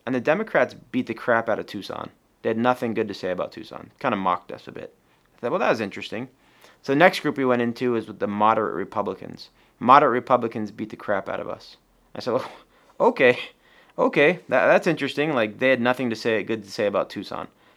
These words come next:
Uh, they were talking about the city of Tucson, talking about Pima County. The next group we went into were the, was, was the Liberty Caucus, which was the far right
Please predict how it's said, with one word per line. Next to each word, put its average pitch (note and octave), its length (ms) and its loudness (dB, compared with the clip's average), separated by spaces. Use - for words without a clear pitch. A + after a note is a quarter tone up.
Uh, A2 140 0
they A#2+ 120 4
were A#2+ 60 4
talking A#2+ 220 4
about G#2+ 100 2
the G#2+ 60 -10
city B2 240 -2
of G#2+ 80 -4
Tucson, A2 360 -2
talking G#2+ 180 -4
about F#2+ 140 -4
Pima F#2+ 200 -8
County. F2 320 -10
The B2+ 80 0
next F#3 280 6
group A#2+ 160 0
we A#2 60 -2
went A2 180 0
into G#2 240 -6
were G#2+ 120 0
the, G2+ 180 -4
was, G#2+ 320 -4
was A2+ 240 -6
the G#2 80 -4
Liberty A#2 420 -2
Caucus, F#2 520 -4
which - 160 -12
was G2 120 -14
the - 100 -10
far A2+ 500 2
right G2+ 420 0